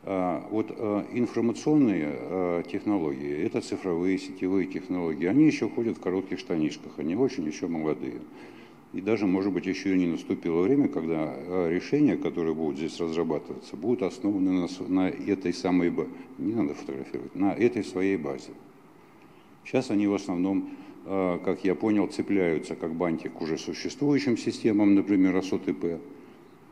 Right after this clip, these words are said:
или как-то заимствуют вот технологии, ну, скажем, такого вот, э, бу-, бумажно-машинного такой вот, э, обработки. То есть модернизация, э, повышение эффективности, вот сопровождение бумажного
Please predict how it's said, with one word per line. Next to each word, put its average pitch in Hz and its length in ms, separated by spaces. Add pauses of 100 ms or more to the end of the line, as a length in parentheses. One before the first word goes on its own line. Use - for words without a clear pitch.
(420)
или 143 220
как-то 107 340
заимствуют 85 840
вот 85 200
технологии, 95 680
ну, 90 200
скажем, 76 360
такого 80 440
вот, 71 180
э, 76 320
бу-, 90 240
бумажно-машинного 92 1080
такой 85 320
вот, 82 200
э, 82 280 (100)
обработки. 82 640 (240)
То - 60
есть - 160 (300)
модернизация, 87 1080
э, 67 300 (100)
повышение 82 420
эффективности, 92 720 (220)
вот 78 160
сопровождение 87 760
бумажного 78 640